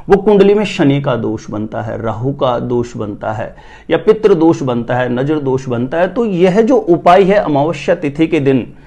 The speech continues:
जब हनुमान जी महाराज के समक्ष चरणों में बैठ करके आप संपन्न कर देते हैं, तो हनुमान जी की कृपा से आपकी कुंडली के दोषों से आपको निश्चित रूपेण मुक्ति मिलती है।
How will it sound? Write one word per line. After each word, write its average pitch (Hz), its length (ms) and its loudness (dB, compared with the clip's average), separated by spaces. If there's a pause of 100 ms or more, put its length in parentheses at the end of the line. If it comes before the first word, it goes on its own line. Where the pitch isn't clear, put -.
(200)
जब 170 120 8
हनुमान 165 420 4
जी 185 100 4
महाराज 147 380 2
के 156 340 -2 (180)
समक्ष 208 440 -2
चरणों 156 340 0
में 147 180 -2
बैठ 120 220 0
करके 123 220 -4
आप 113 140 0
संपन्न 131 400 -4
कर 110 160 -2
देते 104 260 -4
हैं, 107 200 -6 (400)
तो 120 60 2
हनुमान 135 420 2
जी 135 120 2
की 135 120 -2
कृपा 113 360 0
से 160 320 0 (320)
आपकी 139 300 2
कुंडली 151 500 2
के 180 200 2
दोषों 143 640 2
से 185 360 2
आपको 151 680 -4 (200)
निश्चित 151 500 -2
रूपेण 123 380 0
मुक्ति 107 380 -8
मिलती 98 340 -8
है। 110 180 -6